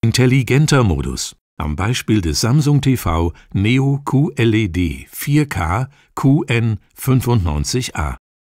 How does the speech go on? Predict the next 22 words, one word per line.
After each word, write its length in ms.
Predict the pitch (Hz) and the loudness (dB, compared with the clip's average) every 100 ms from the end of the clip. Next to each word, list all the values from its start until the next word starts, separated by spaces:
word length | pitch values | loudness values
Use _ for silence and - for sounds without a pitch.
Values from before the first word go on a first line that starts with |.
| _ _ _ _ - | _ _ _ _ -4
Der 340 | 101 107 - | 0 0 2
intelligente 680 | 143 135 127 117 180 190 80 | 0 2 2 2 2 2 0
Modus 480 | 73 76 113 139 - | -2 0 2 0 0
des 240 | 80 - | -2 -2
Neo 300 | 80 90 87 | 0 2 0
Q 240 | - 98 | 0 -2
L 140 | 85 73 | 0 0
E 100 | 76 | -2
D 160 | 85 | -2
T 180 | 80 107 | 0 -2
V 340 | 110 139 151 - - - | 0 0 0 -2 -10 -18
passt 360 | - 131 - - | -4 -2 -2 -2
Ton 280 | - 147 160 | 0 2 4
und 240 | 165 - | 2 0
Bild 360 | 139 98 71 - - | 0 0 -2 -6 -2
automatisch 840 | 123 143 131 104 113 82 67 - _ _ _ | 0 2 0 0 -2 -4 -4 -8 _ _ _
an 140 | 78 73 | -6 -4
die 60 | |
jeweiligen 580 | 71 104 107 95 85 73 | -2 0 0 0 0 -2
Raumverhältnisse, 960 | 73 98 - 73 78 87 107 - 147 165 _ _ _ _ | -2 -2 -2 -4 -4 -2 -2 0 0 -2 _ _ _ _
die 140 | 104 87 | 0 0
Raumhelligkeit 1000 | 78 80 71 98 82 92 - 107 156 | 2 0 0 0 2 0 0 0 -2